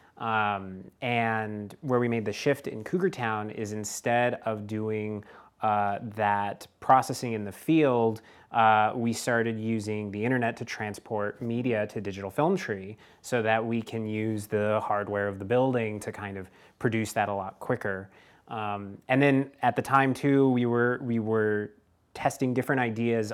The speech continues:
on getting media as efficiently as possible to editorial to work on. And so some of the shows were even doing, like, a hybrid where it was half over the internet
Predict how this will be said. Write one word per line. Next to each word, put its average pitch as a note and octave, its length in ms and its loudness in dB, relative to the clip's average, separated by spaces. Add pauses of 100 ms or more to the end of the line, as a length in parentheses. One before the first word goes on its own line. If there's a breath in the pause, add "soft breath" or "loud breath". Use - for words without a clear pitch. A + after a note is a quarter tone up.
on G2+ 720 -8 (480 soft breath)
getting C3 340 4
media A#2+ 440 4
as G#2 180 -4
efficiently B2 520 -4
as A2+ 100 -4
possible A2 520 -4
to A2+ 160 -8
editorial G#2+ 600 -6
to - 100 -14
work A2 260 -4
on. C3+ 320 -12 (840)
And A#2 140 -4
so G#2+ 400 0 (260 loud breath)
some C#3+ 180 4
of C3+ 80 4
the C3+ 80 6
shows B2+ 220 4
were A#2 260 0
even B2+ 240 0
doing, A2+ 180 0
like, G2+ 160 -4
a F#2+ 60 -2
hybrid G#2 580 -2
where G2+ 200 -4
it A2 60 -10
was G2 260 -8 (200 soft breath)
half A#2 440 0
over A2+ 220 0
the A2 140 -4
internet G2+ 460 -4